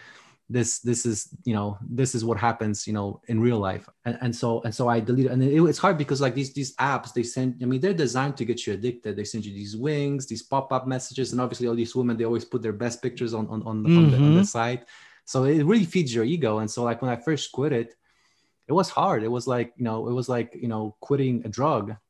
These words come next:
Speaker 1: But, uh, uh, but that time really helped me to, to work on myself instead of just using the high of a new relationship to, to brush over the, the, the, the pain that needs to be inside. That actually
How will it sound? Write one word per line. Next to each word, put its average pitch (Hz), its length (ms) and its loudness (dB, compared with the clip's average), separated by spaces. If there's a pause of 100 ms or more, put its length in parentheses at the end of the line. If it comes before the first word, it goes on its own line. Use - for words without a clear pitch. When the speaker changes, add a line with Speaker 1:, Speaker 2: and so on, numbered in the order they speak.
(140)
Speaker 1:
But, 110 340 -4
uh, 107 360 -2 (140)
uh, 110 320 -8
but 113 240 -2
that 143 400 0
time 120 420 0
really 120 240 0
helped - 360 -4
me 117 160 0 (120)
to, 113 300 -2 (440)
to 120 80 -6
work 127 240 -2
on 120 60 2
myself 110 680 0
instead 120 320 -4
of 107 160 -2
just 110 380 -6 (340)
using 131 360 0
the 110 120 -2
high 120 240 2
of 113 180 0
a 110 40 0
new 113 140 2
relationship 113 680 -4
to, 107 340 -4 (640)
to 123 80 -2
brush 127 340 0
over 120 220 0
the, 110 280 -4 (340)
the, 117 140 -2
the, 113 180 -4
the - 180 -6
pain 139 340 0
that 117 180 -2
needs 123 180 -2
to 110 60 -10
be 113 140 -4
inside. 110 640 -2
That 120 100 -2
actually 120 400 -4